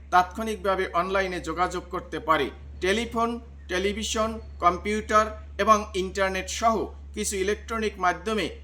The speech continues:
এক্ষেত্রে দূরত্বের ব্যবধানটি ঘুচিয়ে দেয় বা কমিয়ে দেয়। বিশ্বগ্রাম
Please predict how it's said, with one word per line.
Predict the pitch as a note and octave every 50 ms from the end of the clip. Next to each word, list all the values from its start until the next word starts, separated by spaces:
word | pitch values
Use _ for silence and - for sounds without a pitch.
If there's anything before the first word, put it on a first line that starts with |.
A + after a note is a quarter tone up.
| - -
এক্ষেত্রে | - E3 - A#3 - - - - A3+ F3+
দূরত্বের | D3+ E3 F#3+ G#3 A3+ - - - G3+ F#3 D#3 C#3 - - - -
ব্যবধানটি | B2+ D3+ D#3 D#3+ F#3+ G3 A#3 A#3 A#3+ A#3 - E3+ C#3+ A2 - - - - - -
ঘুচিয়ে | - D3+ E3 - - G#3+ G3+ F3+ D#3 B2 - - - -
দেয় | C3+ C#3+ D3 C#3 B2 G#2 F#2 - - - -
বা | - E3 D#3 C#3 C3 - - - - -
কমিয়ে | D#3+ D#3 D#3 D#3 D3 D3 C3+ B2+ A#2 - - - - A#2+
দেয়। | B2+ A#2 G#2 E2+ C#2+ - - - - - - - - - - - - - - - -
বিশ্বগ্রাম | F#3+ G3 - - D4 A#3+ B3+ C4+ C4+ C4+